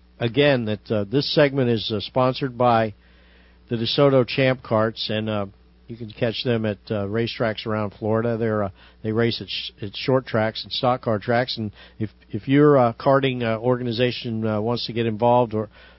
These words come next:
with, uh, uh, this, uh, Inside Florida Racing here on Real Racing U S A, send us an email at feedback at real racing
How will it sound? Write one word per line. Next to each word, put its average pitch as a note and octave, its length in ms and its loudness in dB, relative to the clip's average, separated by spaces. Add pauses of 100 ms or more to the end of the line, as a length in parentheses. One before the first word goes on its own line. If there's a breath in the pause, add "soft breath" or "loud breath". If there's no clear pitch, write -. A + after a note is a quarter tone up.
(240 soft breath)
with, G#2 140 -2 (120)
uh, F#2+ 200 -4 (600)
uh, F#2 240 -10
this, G#2+ 320 -10
uh, F#2+ 180 -4 (200)
Inside B2+ 440 2
Florida A#2+ 300 4
Racing A#2 380 0
here A2+ 200 0
on A2+ 140 0
Real A#2 180 4
Racing A#2 360 0
U A#2+ 120 0
S A2+ 180 -2
A, C#3 180 0 (300 soft breath)
send E3+ 160 -2
us E3 120 -4
an D#3+ 80 -6
email C#3 360 0
at G#2+ 100 -6
feedback C3 580 0 (520)
at G#2+ 240 -2 (200)
real A#2 240 2
racing A2+ 540 -2